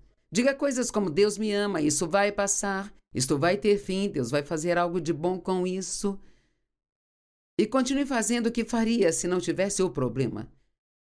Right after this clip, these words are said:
Não se afaste e se encolha em um cantinho qualquer, mas saia e faça algo, faça parte da vida. E principalmente seja bom para as outras pessoas agora.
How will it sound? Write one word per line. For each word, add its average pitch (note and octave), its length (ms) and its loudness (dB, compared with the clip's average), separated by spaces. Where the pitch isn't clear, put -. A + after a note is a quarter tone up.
Não A#3 200 2
se - 120 -2
afaste G#3+ 800 0
e F3 40 0
se G#3 160 0
encolha G3+ 420 2
em E3+ 60 4
um E3+ 60 2
cantinho D#3+ 480 -2
qualquer, B2 440 0
mas G2+ 400 -2
saia A#3 280 2
e G#3 40 -2
faça G#3 360 -2
algo, F3 280 0
faça D4 300 0
parte B3 320 -2
da B2 140 2
vida. C3 600 -4
E G3 120 4
principalmente G#3 840 2
seja D3+ 300 2
bom D#3 220 0
para C3+ 180 0
as C3+ 100 2
outras C#3+ 320 0
pessoas C3+ 460 2
agora. F3+ 580 2